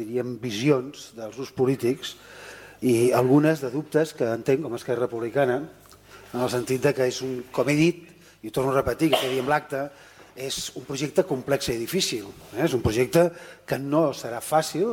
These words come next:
ni és fàcil, en aquests moments tirar endavant, però que tenim un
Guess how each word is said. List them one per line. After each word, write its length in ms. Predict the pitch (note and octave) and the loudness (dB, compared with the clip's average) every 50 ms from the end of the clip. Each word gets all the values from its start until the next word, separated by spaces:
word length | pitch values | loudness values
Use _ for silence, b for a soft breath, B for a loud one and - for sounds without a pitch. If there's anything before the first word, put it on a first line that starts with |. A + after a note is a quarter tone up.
| F3+ | -4
ni 240 | B2 B2 A#2+ B2 C#3+ | -8 -8 -4 0 0
és 100 | D#3 - - | 0 0 0
fàcil, 400 | - B2 A#2 A2 - - D#3 F#3 F#3 F#3 B B B B B B B B | -4 -6 -6 -6 -2 4 4 4 4 4 B B B B B B B B
en 140 | A#2 B2 B2+ | 0 0 2
aquests 180 | - D#3 D3 C3 | 2 2 0 2
moments 300 | C#3+ C3+ C3 C#3 C3 - | 2 2 2 2 0 2
tirar 220 | - E3 C#3 C3+ C#3 | 2 2 2 4 2
endavant, 320 | B2 A#2 C#3 D3+ C#3 A#2+ A2 - | 2 4 4 2 2 2 -4 -4
però 160 | C3+ A#2 A2+ | -4 -4 -4
que 140 | - - A#2+ | -4 -6 -6
tenim 320 | - C#3 A#2 C3 D#3 D3+ D3 - | -6 -6 -8 -8 -10 -10 -8 -8
un 100 | F3+ C#3 | -8 -8